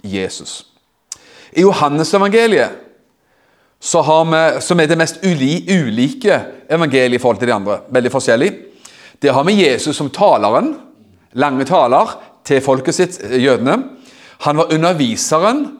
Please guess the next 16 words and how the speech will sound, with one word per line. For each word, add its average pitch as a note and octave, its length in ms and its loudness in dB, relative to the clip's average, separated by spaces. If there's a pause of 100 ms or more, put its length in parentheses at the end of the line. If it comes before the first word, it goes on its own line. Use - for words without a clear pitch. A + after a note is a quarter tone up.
(840)
læreren C#3+ 540 0 (160)
og D3+ 240 2 (440)
teologen, C4 460 2
om C#3+ 120 -2
du G2 120 -6
vil. D#2 140 -10 (320)
Han A2+ 160 -4
underviste D3 720 -2
og B2 160 2
var C#3 220 4
veldig B2+ 180 -2
sånn D3 240 -4
i C3 80 -2
teologisk, C#3 720 -2
eh, C3 80 2
modus. F#3 540 -2